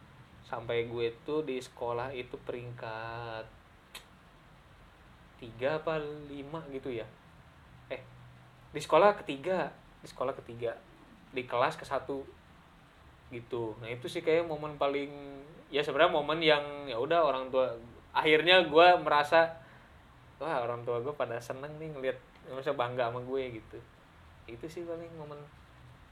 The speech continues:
paling menyenangkan, paling berkesan. Kalau lu?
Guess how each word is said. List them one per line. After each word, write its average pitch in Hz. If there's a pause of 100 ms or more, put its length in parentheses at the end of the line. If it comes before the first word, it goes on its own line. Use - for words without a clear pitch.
(340)
paling 127
menyenangkan, 123 (720)
paling 131
berkesan. 131 (760)
Kalau 123
lu? 156